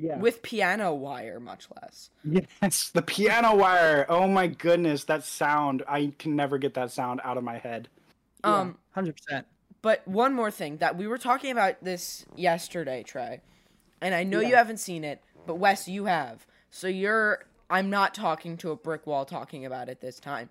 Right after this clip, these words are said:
Speaker 2: You like All That Jazz, right?
Speaker 3: I love All That Jazz. I am so happy that you saw it and that you loved it. It's so fantastic. It's a fantastic movie.
Speaker 2: Um, yeah,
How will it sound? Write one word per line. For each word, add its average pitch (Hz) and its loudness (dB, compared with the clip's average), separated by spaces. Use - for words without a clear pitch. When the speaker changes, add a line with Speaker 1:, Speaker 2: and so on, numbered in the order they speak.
Speaker 2:
You 220 -2
like 185 4
All 160 0
That 143 -2
Jazz, - -12
right? 151 -2
Speaker 3:
I 156 0
love 170 6
All 156 6
That 147 2
Jazz. 127 -4
I 170 4
am 160 -2
so 170 2
happy 160 0
that 143 0
you 135 -2
saw 131 0
it 117 -8
and 123 -8
that 127 -6
you 127 -4
loved 120 -4
it. 113 -10
It's 131 -6
so 131 -4
fantastic. 117 -6
It's 110 -16
a - -14
fantastic 123 -4
movie. 107 -6
Speaker 2:
Um, 160 -4
yeah, 180 2